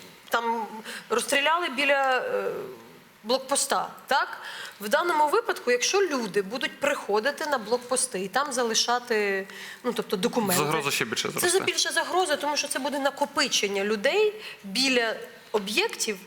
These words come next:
Speaker 1: які регулярно обстрілюються. Бо я була на тому,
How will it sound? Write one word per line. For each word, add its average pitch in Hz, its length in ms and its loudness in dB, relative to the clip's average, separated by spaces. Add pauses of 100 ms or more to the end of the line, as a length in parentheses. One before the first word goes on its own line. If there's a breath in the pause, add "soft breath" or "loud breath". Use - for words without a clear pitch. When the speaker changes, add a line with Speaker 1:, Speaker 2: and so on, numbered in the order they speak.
(140)
Speaker 1:
які 220 280 0
регулярно 226 580 0
обстрілюються. 233 720 -2 (260 loud breath)
Бо 202 100 -4
я 277 180 2
була 381 300 4
на 339 100 -2
тому, 262 280 0